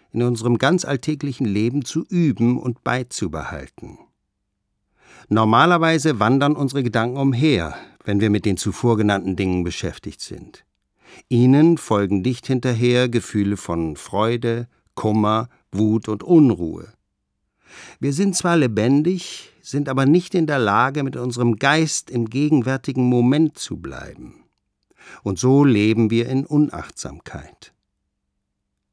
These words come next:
Um wirklich im gegenwärtigen Moment zu leben, müssen wir Achtsamkeit entwickeln für das, was in uns und um uns geschieht. Wir beginnen damit, unseren Atem bewusst wahrzunehmen,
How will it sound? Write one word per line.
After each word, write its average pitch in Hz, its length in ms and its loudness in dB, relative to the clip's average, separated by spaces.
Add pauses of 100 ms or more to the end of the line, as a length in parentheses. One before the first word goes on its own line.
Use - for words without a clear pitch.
(440)
Um 131 220 2
wirklich 170 420 2
im 87 160 -4
gegenwärtigen 143 720 0
Moment 120 400 0
zu 117 140 -8
leben, 113 600 0 (380)
müssen 123 380 0
wir 139 200 -2
Achtsamkeit 92 720 -4
entwickeln 101 540 -2
für 98 160 -2
das, 120 460 -2
was 95 180 -6
in 156 260 0
uns 147 360 -2
und 101 220 -8
um 131 200 -2
uns 131 240 -6
geschieht. - 680 -8 (1300)
Wir 110 120 2
beginnen 131 460 4
damit, 143 380 2
unseren 139 360 -2
Atem 135 520 0
bewusst 107 680 -2
wahrzunehmen, 82 1080 -4